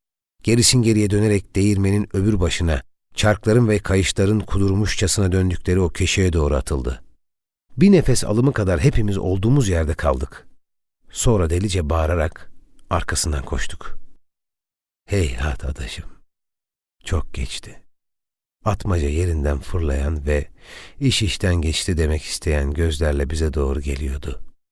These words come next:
Sağ kolu yerinde değildi. Ve oradan oluk gibi kan fışkırıyordu. Birkaç adımdan sonra sendeledi. Ayaklarımızın dibine yıkıldı.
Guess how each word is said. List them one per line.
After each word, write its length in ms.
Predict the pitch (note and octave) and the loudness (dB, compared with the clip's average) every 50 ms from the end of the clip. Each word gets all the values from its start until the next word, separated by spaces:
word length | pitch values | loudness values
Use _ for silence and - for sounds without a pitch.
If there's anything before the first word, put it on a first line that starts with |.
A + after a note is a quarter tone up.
| _ _ _ _ _ _ _ | _ _ _ _ _ _ _
Sağ 300 | - - - G#2+ A2 G#2 | -10 -4 -2 0 0 0
kolu 280 | - - - D#2 C#2+ C#2 | -2 -2 -4 -4 -2 -2
yerinde 440 | C#2+ E2 C#2+ C2 C2+ C2+ C#2+ C#2 - | -2 -2 -2 -4 -4 -4 -6 -6 -6
değildi. 540 | - D2+ C2+ A#1+ - - - - - - _ _ _ _ _ _ _ _ _ _ _ _ _ _ _ _ _ _ _ _ _ _ - | -6 -6 -6 -6 -8 -12 -16 -18 -18 -20 _ _ _ _ _ _ _ _ _ _ _ _ _ _ _ _ _ _ _ _ _ _ -4
Ve 100 | - - | -4 -4
oradan 420 | - E2+ E2+ E2 - - C#2+ C#2+ - - - | -2 -4 -4 -2 -2 -4 -6 -6 -8 -10 -10
oluk 340 | - D#2 D#2+ - - - | -8 -4 -2 -2 -2 -2
gibi 180 | - - C#2 - | -4 -4 -4 -4
kan 260 | - - - B1+ B1 | -4 -4 -6 -6 -4
fışkırıyordu. 760 | - - - - - - D2+ C2 B1+ C2 - - D2 - - - - - - _ _ _ _ _ _ _ _ _ _ _ _ _ _ _ _ _ _ - | -6 -6 -6 -6 -8 -8 -8 -8 -8 -8 -8 -8 -8 -8 -8 -8 -10 -12 -16 _ _ _ _ _ _ _ _ _ _ _ _ _ _ _ _ _ _ -8
Birkaç 300 | - - - C3+ - - | -6 -2 -2 -2 -2 -2
adımdan 400 | D2+ D#2 D#2+ D2+ C2+ C#2+ D2+ - | -4 -4 -4 -4 -2 -4 -4 -6
sonra 280 | - - - D2 C2 | -4 -4 -4 -2 -2
sendeledi. 680 | - - - D2 D2 - D#2 C#2 C2+ C2+ - D#2 D2 - - - - _ _ _ _ _ _ _ _ _ _ _ _ _ _ _ _ _ - | -2 -4 -4 -4 -4 -4 -4 -6 -6 -6 -6 -8 -8 -8 -12 -20 -20 _ _ _ _ _ _ _ _ _ _ _ _ _ _ _ _ _ -8
Ayaklarımızın 680 | - D2 B1+ - - - C#2+ B1 A1+ A#1 - - C#2 C2 | -6 -4 -4 -4 -4 -6 -6 -6 -4 -6 -6 -6 -6 -6
dibine 260 | - - - A#1+ - | -2 -2 -2 -2 -4
yıkıldı. 460 | - - - - - - - - - | -8 -12 -12 -12 -12 -14 -16 -20 -20